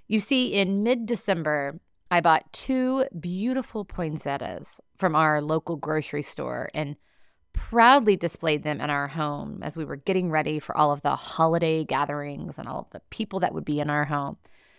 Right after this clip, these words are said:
They brought such a beautiful pop of color to our kitchen and our living room area. But after a few days, they started looking wilted and droopy. And I thought, "Well, those didn't last very long." And I made a plan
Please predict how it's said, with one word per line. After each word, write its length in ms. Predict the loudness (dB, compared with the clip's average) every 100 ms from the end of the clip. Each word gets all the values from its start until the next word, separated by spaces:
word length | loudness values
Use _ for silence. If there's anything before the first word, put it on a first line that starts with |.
| _ -6 2
They 100 | 8
brought 260 | 8 8
such 320 | 2 0 4
a 80 | 2
beautiful 480 | 2 0 2 2 0
pop 300 | 0 0 0
of 100 | -8
color 460 | -2 0 0 -4 -6
to 80 |
our 160 | -8 -8
kitchen 440 | -4 -4 -2 -4
and 120 | -4 -10
our 100 | -2
living 260 | 0 0 -2
room 160 | -4
area. 360 | -6 -6 -8 -10 _ _ _ -20 _ _
But 80 | 4
after 260 | 4 4 0
a 80 |
few 200 | 2 0
days, 320 | 2 0 0 -2
they 100 | -4
started 400 | -2 -2 -2 -4
looking 400 | -4 -2 -4 -2
wilted 520 | -4 -2 -6 -6 -10 -20 _
and 160 | -6 -6
droopy. 580 | -4 -4 -4 -6 -8 -12 _ 2
And 120 | 4
I 120 | 4
thought, 400 | 6 6 6 2 _ _ _ -4
"Well, 380 | 0 0 0 -10 -20 _ _ _ -20 0
those 220 | 2 2
didn't 280 | -2 -4 -6
last 260 | -8 -8
very 220 | -10 -10 -4
long." 360 | 2 2 2 -8 _ -20 _ _ _ -20 _ _ _
And 120 | 2
I 80 | 2
made 200 | 2 0
a 40 |
plan 600 | 0 0 0 0 -4 -6